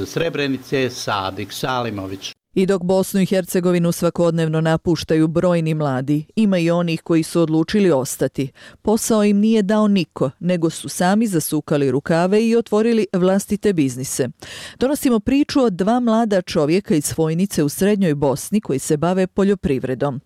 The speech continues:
Speaker 2: Kako kaže Ivan Katavić, proizvode i prerađuju voće, a najunosniji biznis im je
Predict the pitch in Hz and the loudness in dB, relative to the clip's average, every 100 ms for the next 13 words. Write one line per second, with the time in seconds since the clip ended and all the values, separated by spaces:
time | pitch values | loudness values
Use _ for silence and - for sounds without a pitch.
0 | - - - - - 143 151 160 160 156 | -16 -20 -20 -14 -6 -2 -2 0 2 2
1 | 170 165 175 160 196 196 202 190 190 - | 2 2 0 -2 0 0 2 2 0 -2
2 | 202 196 208 202 208 196 202 190 196 190 | 0 2 2 2 2 2 0 0 0 2
3 | 196 185 202 196 202 185 180 185 - 233 | 0 0 -2 0 0 2 2 0 0 -2
4 | - 143 147 151 156 156 160 - 165 160 | -2 -6 -2 0 2 0 -2 -2 0 0
5 | 143 180 190 185 185 - 185 185 | 2 2 2 0 -2 0 0 0